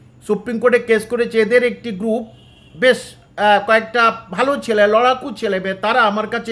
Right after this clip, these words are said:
এসেছিল, আহ, মাস, আহ, চার পাঁচেক আগে সম্ভবত, বা তার একটু আগে তারা আমার কাছে এসেছিল যে এই ব্যাপারটার জন্য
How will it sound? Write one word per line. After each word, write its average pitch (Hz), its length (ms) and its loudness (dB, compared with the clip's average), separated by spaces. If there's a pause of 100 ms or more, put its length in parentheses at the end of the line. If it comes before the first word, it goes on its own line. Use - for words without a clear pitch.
এসেছিল, 208 480 -6
আহ, - 1500 -6
মাস, 214 200 2 (720)
আহ, 202 320 4
চার 220 180 2
পাঁচেক 247 400 -2
আগে 208 280 4 (120)
সম্ভবত, 214 600 -4
বা 240 160 -2
তার 214 220 -2
একটু 220 260 -2
আগে 226 220 4
তারা 240 220 4
আমার 233 180 -2
কাছে 233 260 -6
এসেছিল 214 440 -6 (680)
যে 214 220 2 (240)
এই 254 260 4
ব্যাপারটার 240 600 0
জন্য 262 160 -4